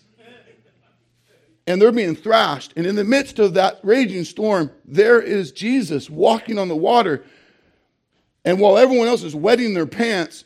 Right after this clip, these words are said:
Peter says, "Call to me, Lord, I want to come to you."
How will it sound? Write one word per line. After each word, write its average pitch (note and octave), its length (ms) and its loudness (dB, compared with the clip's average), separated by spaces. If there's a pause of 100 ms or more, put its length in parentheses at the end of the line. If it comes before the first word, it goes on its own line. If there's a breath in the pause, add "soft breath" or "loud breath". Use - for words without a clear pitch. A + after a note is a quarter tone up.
(160)
Peter C4+ 360 -2
says, D#3+ 520 0 (500 soft breath)
"Call B3+ 320 4
to B3+ 160 -6
me, G#3 160 -4
Lord, G#3+ 260 6
I F#3+ 40 2
want A3+ 260 -2
to - 140 -8
come B3 200 -2
to - 160 -12
you." C#3 340 -4